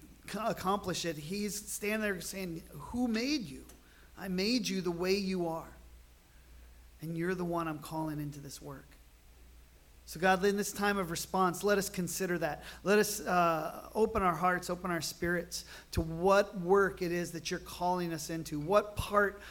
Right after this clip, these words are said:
of your liberating, your saving work are you calling us as a community into, us as individuals into? And I just pray that you'd give us images, you would,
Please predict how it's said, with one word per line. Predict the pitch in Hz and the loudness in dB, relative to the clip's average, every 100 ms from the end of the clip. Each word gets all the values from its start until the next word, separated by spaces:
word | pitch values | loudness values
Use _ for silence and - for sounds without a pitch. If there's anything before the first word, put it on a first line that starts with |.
| - | -4
of | 185 156 | -2 0
your | 160 202 190 | 6 6 8
liberating, | 190 190 185 185 185 180 180 175 | 6 4 4 4 4 2 0 0
your | 185 | 0
saving | 180 - - 180 180 180 165 | 0 -2 -2 0 0 -2 0
work | 170 165 - - - - | 2 0 -4 -14 -14 -4
are | 175 | 0
you | 185 190 | 0 -2
calling | - 190 196 196 190 180 185 | -2 2 2 2 -2 -4 -2
us | 202 202 202 | -2 0 -2
as | 160 | -4
a | 160 | -6
community | 151 175 175 190 220 185 160 | -6 -4 0 2 4 2 0
into, | 156 147 160 151 - - | -2 -2 -4 -4 -6 -2
us | 185 196 | 0 2
as | 190 156 | 0 0
individuals | 180 165 147 180 180 170 156 139 | 0 -2 -2 -2 -2 -4 -4 -6
into? | 147 143 - 143 143 - - - - - - - - - - - - | -8 -10 -10 -12 -14 -20 -20 -20 -20 -20 -20 -20 -20 -20 -20 -16 -8
And | 170 | -6
I | |
just | 156 - | -6 0
pray | - 196 | 4 4
that | 175 170 | 2 0
you'd | 185 151 | -4 0
give | 180 | 0
us | 170 165 - | 0 -2 -4
images, | 214 220 196 220 214 196 | -2 -2 2 4 4 2
you | 185 170 | 0 2
would, | 165 156 | 2 0